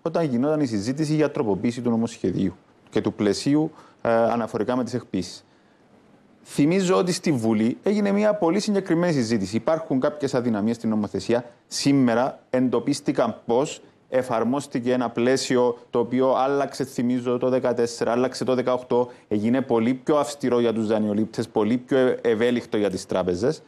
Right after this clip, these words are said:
Βρέθηκαν προβλήματα και ήρθαμε και είπαμε, Ωραία, αφού αυτά τα προβλήματα εντοπίζονται, να κα-, να καθίσουμε να συζητήσουμε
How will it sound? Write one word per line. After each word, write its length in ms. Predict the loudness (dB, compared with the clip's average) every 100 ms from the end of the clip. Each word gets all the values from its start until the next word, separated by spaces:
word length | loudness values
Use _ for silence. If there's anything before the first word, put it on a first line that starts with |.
| -20 _ _ _ _ _
Βρέθηκαν 600 | -2 0 0 0 -2 0
προβλήματα 920 | 0 0 0 0 0 -2 -2 -4 -6 -20 -20 _ -2
και 80 | 2
ήρθαμε 440 | 2 0 -2 -2 0
και 160 | 0
είπαμε, 360 | 0 0 -2 -4
Ωραία, 460 | -2 0 2 0 -6 _ _ _ _ _
αφού 280 | -8 -4 -2
αυτά 240 | -4 -2
τα 80 | -2
προβλήματα 520 | 0 -2 0 0 0
εντοπίζονται, 880 | 0 0 0 0 0 0 0 0 -2 -10 _ -6
να 160 | -4
κα-, 280 | -2 -4 -6 -8
να 200 | -4 -2
καθίσουμε 480 | -2 -4 -6 -4 -2
να 100 | -2
συζητήσουμε 800 | -2 -4 -2 -2 -2 0 0